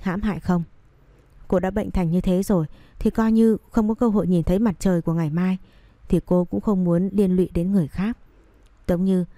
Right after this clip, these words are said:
còn có con đường rất dài phải đi." Đợi đến thời gian Lâm Giai thăm, Bùi Hiền Hiền yếu ớt nhìn cô. "Tôi muốn gặp anh trai của tớ, cậu có thể dẫn anh ấy đến đây không?" "Bùi Lạc Phong."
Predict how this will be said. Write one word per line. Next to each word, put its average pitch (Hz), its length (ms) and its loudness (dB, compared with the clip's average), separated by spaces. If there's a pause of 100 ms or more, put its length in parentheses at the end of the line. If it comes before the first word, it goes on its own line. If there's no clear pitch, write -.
(320)
còn 180 220 0
có 214 120 -2
con 220 220 0
đường 170 260 0
rất 254 160 -2
dài 175 220 -2
phải 160 220 -2
đi." 185 240 0 (1000)
Đợi 170 140 -2
đến 180 240 0
thời 175 180 0
gian 175 240 0
Lâm 180 180 0
Giai 180 220 0
thăm, 185 240 0 (420)
Bùi 202 140 2
Hiền 180 120 0
Hiền 165 360 -2
yếu 190 160 2
ớt 254 140 0
nhìn 196 240 2
cô. 180 240 0 (640)
"Tôi 190 120 0
muốn 185 180 -2
gặp 208 160 -6
anh 180 140 -4
trai 185 200 -4
của 160 120 -6
tớ, 165 200 -4 (540)
cậu 180 120 -2
có 208 100 -4
thể 175 300 -2
dẫn 190 180 -4
anh 214 140 0
ấy 190 100 0
đến 214 120 0
đây 220 160 0
không?" 202 200 -2 (800)
"Bùi 180 200 0
Lạc 151 180 -4
Phong." 180 200 0